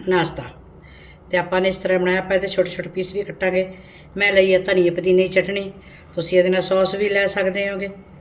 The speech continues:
ਸੌਸ ਵੀ ਅੱਛੀ ਚੀਜ਼ ਆ, ਪਰ ਆਪਾਂ ਥੋੜ੍ਹਾ ਮਿੱਠਾ ਨਹੀਂ ਖਾਣਾ ਕਰਕੇ, ਪਰਹੇਜ਼ ਕਰਕੇ, ਆਪਾਂ ਨੂੰ ਇਸ ਚੀਜ਼ ਤੋਂ ਪਰਹੇਜ਼ ਹੀ ਅੱਛਾ ਜੀ।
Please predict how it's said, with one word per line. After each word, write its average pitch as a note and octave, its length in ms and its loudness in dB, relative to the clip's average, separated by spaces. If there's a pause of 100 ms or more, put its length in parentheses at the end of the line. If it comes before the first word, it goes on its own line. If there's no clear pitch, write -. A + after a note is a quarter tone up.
(140)
ਸੌਸ G3 320 -2
ਵੀ F#3+ 140 -2
ਅੱਛੀ F3+ 240 -6
ਚੀਜ਼ F#3 280 -6
ਆ, G3 40 -2 (420)
ਪਰ F#3 100 -6
ਆਪਾਂ F3+ 160 -6
ਥੋੜ੍ਹਾ F3+ 200 0
ਮਿੱਠਾ F3 340 -2
ਨਹੀਂ F#3 220 0
ਖਾਣਾ G3+ 220 -8
ਕਰਕੇ, G3 380 -6 (640)
ਪਰਹੇਜ਼ F#3+ 420 2
ਕਰਕੇ, A3 360 -2
ਆਪਾਂ G3+ 240 -6
ਨੂੰ A3+ 120 -4
ਇਸ F3+ 140 -8
ਚੀਜ਼ G3 240 -8
ਤੋਂ C4 160 -4 (600)
ਪਰਹੇਜ਼ F3 380 2
ਹੀ G#3+ 120 0
ਅੱਛਾ D#3+ 240 -4
ਜੀ। C3+ 160 -8